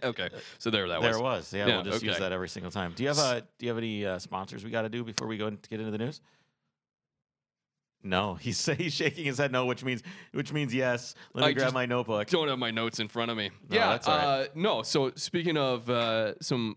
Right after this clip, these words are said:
Speaker 1: hot rod Volkswagens, head porting, and everything else that you might want done, you guys should go down to South Central Imports,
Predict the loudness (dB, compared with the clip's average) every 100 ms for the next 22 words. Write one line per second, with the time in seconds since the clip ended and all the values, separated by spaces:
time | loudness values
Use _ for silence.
0 | -6 -2 2 2 2 0 -2 0 0 0
1 | -2 0 -2 0 -2 0 0 0 0 0
2 | 0 0 -2 -4 -2 0 0 0 -2 0
3 | -2 -2 -4 -12 -4 0 0 0 0 0
4 | 2 2 0 -2 -4 -4 -4 0 0 0
5 | -2 -2 -2 -2 0 -2 -2 -4 -4 -8
6 | -12